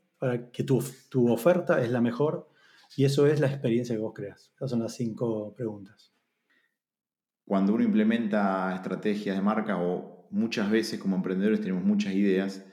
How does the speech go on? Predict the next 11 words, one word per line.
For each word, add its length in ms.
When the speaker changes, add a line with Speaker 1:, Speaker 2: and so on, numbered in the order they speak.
Speaker 2:
y 280
ahora 180
yendo 220
a 40
la 140
parte 240
negativa 520
o 180
la, 340
los 240
aprendizajes, 1080